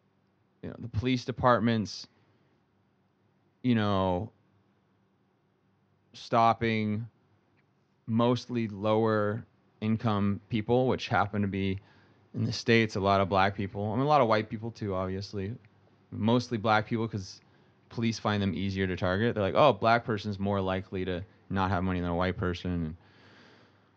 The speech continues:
all that. So it's already kind of a Cold War, right? Because the police are basically ticketing people, even if they're just ticketing them.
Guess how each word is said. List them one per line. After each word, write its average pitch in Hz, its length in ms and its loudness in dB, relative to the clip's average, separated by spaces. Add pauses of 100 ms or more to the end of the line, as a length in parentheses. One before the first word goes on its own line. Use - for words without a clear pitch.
(120)
all 143 220 8
that. 131 360 8
So 131 640 4 (580)
it's 143 140 -6
already 151 320 2
kind 131 160 0
of 117 60 0
a 110 60 -8
Cold 123 260 -2
War, 110 360 -6
right? 110 280 -2
Because 107 460 -6 (3000)
the 120 140 2
police 135 640 0
are 113 580 2 (1500)
basically 110 760 0 (500)
ticketing 139 380 2
people, 98 320 0
even 160 160 4
if 226 60 4
they're 233 100 4
just 214 140 -2
ticketing 180 300 0
them. 101 200 -12